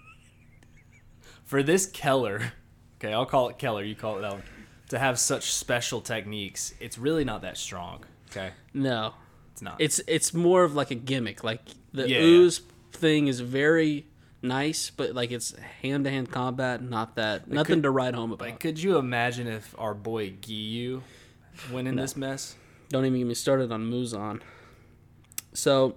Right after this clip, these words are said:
Speaker 1: above ground, Nezuko is fighting with Helen, the other Helen. There's three of 'em.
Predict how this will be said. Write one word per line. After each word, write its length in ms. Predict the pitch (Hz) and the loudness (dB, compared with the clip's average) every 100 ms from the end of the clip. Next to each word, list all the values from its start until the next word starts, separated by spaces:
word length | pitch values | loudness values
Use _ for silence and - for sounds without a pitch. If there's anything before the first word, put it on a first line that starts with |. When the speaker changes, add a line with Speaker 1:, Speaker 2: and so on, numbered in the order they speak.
| - | -2
Speaker 1:
above 320 | 151 185 175 | 4 4 4
ground, 460 | 139 135 135 135 139 | 2 2 2 4 2
Nezuko 380 | 139 135 135 123 | 2 0 -2 -2
is 100 | - | -4
fighting 580 | - 123 123 123 123 | -2 0 0 0 -2
with 500 | 117 117 117 123 - - | -2 -2 -2 -8 -16 -16
Helen, 580 | 127 120 120 117 104 | -8 -4 -2 -2 -4
the 120 | 117 127 | 0 0
other 200 | 123 113 | 0 0
Helen. 420 | 123 120 120 123 - | -2 -2 -4 -6 -6
There's 180 | 143 135 | -6 -4
three 260 | - 120 117 | -4 -2 -2
of 100 | 120 | -2
'em. 180 | 123 | -6